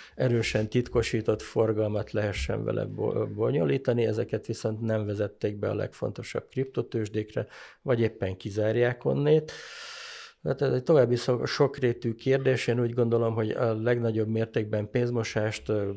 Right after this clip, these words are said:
bűncselekményeket a mai napig amerikai dollárral szoktak elkövetni, és igen jelentős részben a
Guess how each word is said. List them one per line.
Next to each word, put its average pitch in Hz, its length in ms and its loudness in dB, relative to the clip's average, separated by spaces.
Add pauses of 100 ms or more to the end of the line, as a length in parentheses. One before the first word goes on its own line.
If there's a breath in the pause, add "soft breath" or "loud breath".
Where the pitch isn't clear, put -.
(240)
bűncselekményeket 107 1040 -2
a 107 80 0
mai 107 500 0
napig 110 520 -2
amerikai 104 600 -2
dollárral 104 520 -2
szoktak - 460 -6
elkövetni, 113 600 0
és 101 180 -6
igen 120 200 0
jelentős 104 600 -4
részben 107 320 -4
a 104 120 -2